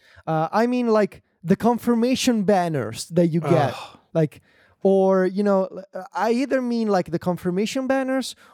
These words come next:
Speaker 1: or I guess if you wanna qualify this, I can add some context.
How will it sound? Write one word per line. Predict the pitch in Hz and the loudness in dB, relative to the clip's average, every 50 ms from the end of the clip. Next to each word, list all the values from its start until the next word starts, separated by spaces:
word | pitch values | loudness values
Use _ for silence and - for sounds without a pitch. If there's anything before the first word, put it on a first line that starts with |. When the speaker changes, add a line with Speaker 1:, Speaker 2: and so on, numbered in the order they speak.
| _ _ _ - | _ _ _ 2
Speaker 1:
or | 208 202 202 202 202 202 202 202 190 - _ _ _ _ _ _ _ _ _ _ _ _ _ _ _ _ _ - - - | 2 4 4 4 4 4 2 2 0 -4 _ _ _ _ _ _ _ _ _ _ _ _ _ _ _ _ _ -10 -6 -4
I | 156 | -4
guess | 160 160 - - | -2 -4 -4 -6
if | 160 120 - | -8 -8 -6
you | 143 | -4
wanna | 143 156 165 160 | -4 -4 -4 -4
qualify | - - - 151 156 151 143 - - 127 123 117 | -6 -6 -4 -4 -2 -2 -4 -6 -6 -8 -6 -6
this, | 104 110 110 107 - - - - _ - | -6 -6 -6 -8 -8 -12 -16 -16 _ -14
I | 151 | -12
can | - - 135 | -8 -8 -6
add | 143 139 131 | -6 -6 -8
some | - - 139 131 | -6 -6 -6 -6
context. | - 139 131 123 110 - 85 - - - - - | -6 -6 -6 -6 -8 -10 -16 -20 -20 -20 -20 -20